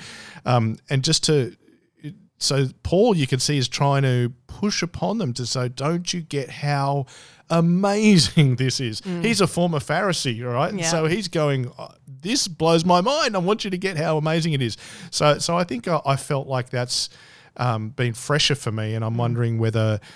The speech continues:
Speaker 1: next time I get into Romans and Galatians and play, and books like that, that, uh, that it might have a bit more, um, uh, kick
Speaker 2: Mm.
Speaker 1: even than it had already.
Speaker 2: Yep.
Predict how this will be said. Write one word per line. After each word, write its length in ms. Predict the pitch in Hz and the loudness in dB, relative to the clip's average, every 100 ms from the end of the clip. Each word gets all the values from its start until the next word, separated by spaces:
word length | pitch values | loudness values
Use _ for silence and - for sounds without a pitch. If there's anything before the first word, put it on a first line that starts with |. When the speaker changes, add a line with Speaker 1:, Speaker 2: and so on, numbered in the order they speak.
| - - | -12 0
Speaker 1:
next 260 | 131 - | 0 2
time 260 | - 127 120 | 2 4 4
I 100 | 117 | 2
get 240 | 120 123 | 2 0
into 140 | 120 113 | 0 -2
Romans 440 | 117 117 117 110 | 0 0 -2 -2
and 100 | 113 | -6
Galatians 520 | 113 113 117 123 110 | -4 -2 -2 -2 -4
and 120 | 110 107 | -4 -2
play, 200 | 117 113 | -2 -2
and 120 | 139 | -4
books 260 | 117 123 - | -2 -2 0
like 180 | 117 - | 0 0
that, 220 | 117 110 | -2 0
that, 160 | 110 110 | -2 -4
uh, 160 | 113 139 | -4 -4
that 160 | 113 107 | -4 -2
it 80 | |
might 260 | 117 113 110 | -2 0 0
have 180 | 107 104 | -2 -2
a 60 | |
bit 260 | 107 117 - | -2 -4 -2
more, 320 | 117 110 107 | -2 0 2
um, 300 | 107 101 98 - - - 160 - | 0 -2 -4 -10 -20 -20 -16 -6
uh, 320 | 104 98 95 - - _ | -4 -4 -6 -10 -18 _
kick 320 | - 156 - - - - | -2 -2 -4 -20 -20 -12
Speaker 2:
Mm. 160 | 196 175 | -4 0
Speaker 1:
even 260 | 120 117 | 0 0
than 120 | 113 107 | -2 -4
it 40 | |
had 180 | 127 110 | -4 -4
already. 300 | 110 110 | -4 -6
Speaker 2:
Yep. 120 | 107 | -8